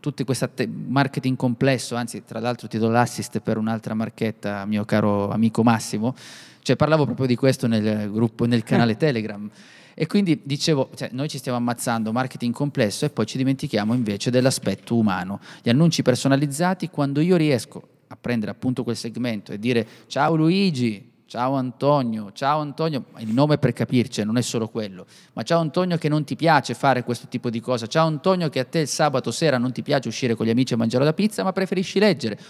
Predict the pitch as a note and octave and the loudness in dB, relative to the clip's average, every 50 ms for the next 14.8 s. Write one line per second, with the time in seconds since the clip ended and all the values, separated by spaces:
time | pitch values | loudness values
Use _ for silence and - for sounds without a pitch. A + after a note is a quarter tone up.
0 | - _ _ - G2+ - - C3 C3+ D3 C#3 - D3+ D3 C3 E3+ E3+ F#3 F3 B2+ | -20 _ _ -12 -6 0 2 4 4 4 4 4 2 2 2 2 0 0 0 -2
1 | G#2+ G#2+ G2 - - - - _ _ B2 B2+ C3 - F#3 F3 D#3+ F3 C#3 C3 C3 | -4 -10 -12 -14 -20 -20 -20 _ _ -8 -6 -2 2 0 2 2 0 -2 -2 -2
2 | C3 A#2+ - _ D3 C#3+ C#3+ C3 B2 A2 - - - - - _ _ E3+ F#3 G#3 | -2 -6 -6 _ -4 -2 0 0 0 0 -2 -8 -20 -20 -20 _ _ 0 0 0
3 | G3 F#3 E3+ E3+ F3+ F#3+ G3+ G3+ F#3+ F3 E3 D3+ - - D3 D3 C3+ C3 - C#3 | 2 4 4 4 6 4 4 2 2 0 -2 -4 -4 -6 -4 -4 -4 -4 -2 -4
4 | C3 B2+ B2 A#2 A#2+ A#2 B2 A2+ A2 G#2+ G#2 - F#3 - - - - E2 - - | -2 -2 -2 -2 -2 -2 -2 0 0 0 4 4 4 4 4 -2 -6 -8 -8 -14
5 | - - - - - _ _ C#3 C3 A#2+ - C#3 B2 - F3+ F#3 G3+ G3+ F3 C#3+ | -20 -20 -20 -20 -20 _ _ -6 -2 2 2 2 4 4 4 4 4 4 4 2
6 | C#3 C#3 - E3 D#3 D3 C#3 C#3 - - - C3 C3 C3+ - - - D#3+ D3 C#3 | 2 2 0 0 0 0 0 -2 -4 0 2 2 2 2 0 -2 0 2 2 2
7 | C3 - - D3+ C#3 C3+ B2+ B2 C3 A#2+ G#2+ - C3 C#3 C#3+ D3+ D#3+ E3 D#3+ E3+ | 2 -2 -4 -2 0 0 0 0 0 -2 -2 0 2 2 4 4 2 0 0 0
8 | E3+ - B2 - - - A#2 A2+ - - A2+ G#2+ A2 A#2 A2+ G#2+ G#2+ G#2 G#2 - | 0 0 -2 -6 -2 -2 -2 -2 -2 -6 -6 -4 -4 -4 -2 -2 -4 -6 -8 -6
9 | - D#3+ E3+ - - - - - - B2+ - - - D#3 E3 G3 G3+ E3+ B2 - | -6 -6 -6 -6 -12 -20 -20 -12 -12 -12 -10 -2 0 2 6 6 6 4 4 0
10 | A#2 G2+ G#2+ A#2+ B2 C3 C#3+ F#3+ F#3+ D3+ D3 B2 B2 A#2+ A#2+ A2+ A2+ A2 - - | -2 -2 0 0 -2 2 2 2 2 2 2 2 2 4 4 4 4 2 0 -6
11 | - - C#3 C#3 C3+ B2+ - - E3 E3 - - C#3+ B2+ B2 A#2 - B2 A#2+ A2+ | -2 0 0 0 0 -2 -2 0 0 0 2 0 -2 -2 -2 -2 0 0 0 0
12 | G#2+ - B2 B2+ C3+ C3+ - - - - - B2 G#2+ - B2+ B2+ B2+ A#2+ A#2 B2 | 2 2 4 4 4 2 0 -6 -14 -6 -6 -6 -4 0 0 0 0 2 0 -2
13 | - B2+ A#2 G#2+ - A#2 A#2+ A#2 - A#2+ A2 G#2+ - A2+ G#2+ G#2+ A2 A2 G#2 G#2 | -2 -2 -4 -4 -2 -4 -6 -4 -4 -4 -4 -4 -4 -4 -2 0 0 0 -2 -4
14 | G#2 G2+ G2+ F#2+ F#2+ F#2+ F#2+ F#2 F2+ - F#2+ F#2+ - F#2+ G2+ | -6 -8 -8 -10 -8 -10 -10 -10 -8 -8 -8 -8 -10 -10 -12